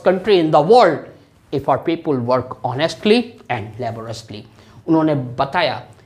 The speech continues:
कि भारत पूरे विश्व में सबसे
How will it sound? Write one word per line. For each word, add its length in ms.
कि 100
भारत 640
पूरे 260
विश्व 440
में 160
सबसे 800